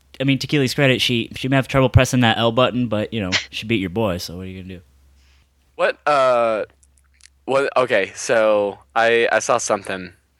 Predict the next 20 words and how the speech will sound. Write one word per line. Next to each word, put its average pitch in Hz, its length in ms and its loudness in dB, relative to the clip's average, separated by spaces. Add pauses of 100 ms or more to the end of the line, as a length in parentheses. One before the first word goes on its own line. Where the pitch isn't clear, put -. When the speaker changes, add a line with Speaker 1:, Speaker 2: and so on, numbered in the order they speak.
(260)
Speaker 2:
on 92 320 0
Twitter. 85 480 0
It 98 100 2
was 92 260 2
like, 92 240 0 (580)
what 101 260 -6
the 80 100 0
fuck - 320 -2
is 107 60 -8
her 107 100 -2
milk 104 300 4
tea? 82 220 -2 (460)
Going, 107 640 2 (100)
uh, 87 560 0 (200)
going 107 280 2
off, 90 400 -2 (100)
and 107 140 0
a 101 40 2
bunch 120 260 2
of, - 60 -4